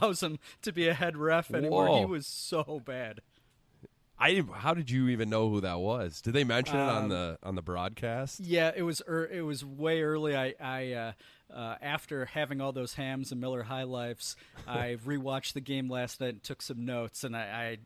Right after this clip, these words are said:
Speaker 1: I, I wrote down
Speaker 2: Okay.
Speaker 1: his name specifically. What a joke. I mean, the flag against Leonard Floyd relatively early. The, uh,
Speaker 2: Yeah.
Speaker 1: uh, I mean, that was a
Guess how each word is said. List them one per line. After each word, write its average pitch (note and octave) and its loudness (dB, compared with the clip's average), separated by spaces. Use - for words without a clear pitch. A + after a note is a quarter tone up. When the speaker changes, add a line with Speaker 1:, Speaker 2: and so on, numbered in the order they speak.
Speaker 1:
I, B2 -8
I A#2+ -4
wrote A#2+ -2
down E2+ 0
Speaker 2:
Okay. D#2+ -4
Speaker 1:
his C#3 -6
name B2+ -4
specifically. - -8
What F#3 0
a B2+ -2
joke. A2+ -6
I B2 -4
mean, B2+ -10
the C#3+ -10
flag D3 -2
against C3 -6
Leonard B2+ -4
Floyd A#2+ -4
relatively A#2+ -6
early. A#2 -4
The, A#2 -4
uh, A2+ -2
Speaker 2:
Yeah. A2 -2
Speaker 1:
uh, A2 -8
I - -8
mean, C3+ -6
that D3 0
was C#3 -4
a B2 -8